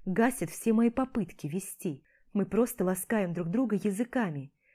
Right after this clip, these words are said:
и это тоже потрясающе. Кажется,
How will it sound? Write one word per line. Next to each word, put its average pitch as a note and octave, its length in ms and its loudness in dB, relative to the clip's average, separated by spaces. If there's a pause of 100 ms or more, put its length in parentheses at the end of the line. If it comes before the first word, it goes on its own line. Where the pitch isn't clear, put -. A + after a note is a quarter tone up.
(140)
и F#3+ 80 -2
это A#3 320 0
тоже F#3+ 440 -2 (120)
потрясающе. F#3 920 -8 (360)
Кажется, G#3 580 -2